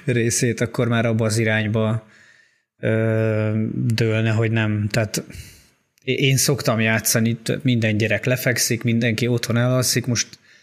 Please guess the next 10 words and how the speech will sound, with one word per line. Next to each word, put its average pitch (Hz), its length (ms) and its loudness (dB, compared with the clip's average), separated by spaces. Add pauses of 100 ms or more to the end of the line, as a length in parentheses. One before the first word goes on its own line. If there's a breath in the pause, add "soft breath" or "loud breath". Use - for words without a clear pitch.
(220 soft breath)
leültem 113 560 2
például 107 680 0 (540 loud breath)
az 113 200 0
Alien 110 420 2
Isolation-t 107 600 0
elővettem, 107 840 0 (240 loud breath)
és 123 540 0
pont 120 240 0
röhögtem, 117 540 0
hogy 117 260 0